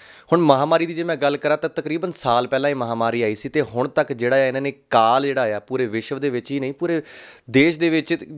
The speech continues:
ਵੱਖ-ਵੱਖ, ਮੈਂ ਕਹਿੰਦਾ ਕੋਨੇ-ਕੋਨੇ ਦੇ ਵਿੱਚ ਜਿਹੜਾ ਆਪਣੇ ਇਹਨੇ ਛਾਪ ਛੱਡ ਦਿੱਤੀ ਹੈ, ਜਿਸ ਤੋਂ ਬਾਅਦ ਪ੍ਰਭਾਵ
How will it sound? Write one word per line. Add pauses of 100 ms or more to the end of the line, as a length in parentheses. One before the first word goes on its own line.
(160)
ਵੱਖ-ਵੱਖ,
ਮੈਂ
ਕਹਿੰਦਾ
ਕੋਨੇ-ਕੋਨੇ
ਦੇ
ਵਿੱਚ
ਜਿਹੜਾ
ਆਪਣੇ
ਇਹਨੇ
ਛਾਪ
ਛੱਡ
ਦਿੱਤੀ
ਹੈ,
ਜਿਸ
ਤੋਂ
ਬਾਅਦ
ਪ੍ਰਭਾਵ